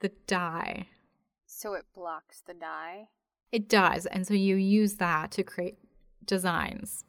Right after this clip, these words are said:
Speaker 2: Okay.
Speaker 1: on fabric. It is really crazy because, like, for people who are really skilled in it,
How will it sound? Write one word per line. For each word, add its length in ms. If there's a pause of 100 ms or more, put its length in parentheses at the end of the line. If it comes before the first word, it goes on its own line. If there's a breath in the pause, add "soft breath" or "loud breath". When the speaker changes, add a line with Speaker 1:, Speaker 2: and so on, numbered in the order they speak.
Speaker 2:
Okay. 440
Speaker 1:
on 80
fabric. 580 (580 soft breath)
It 160
is 400
really 340
crazy 540
because, 580 (260)
like, 220
for 140
people 240
who 80
are 100
really 260
skilled 380
in 100
it, 220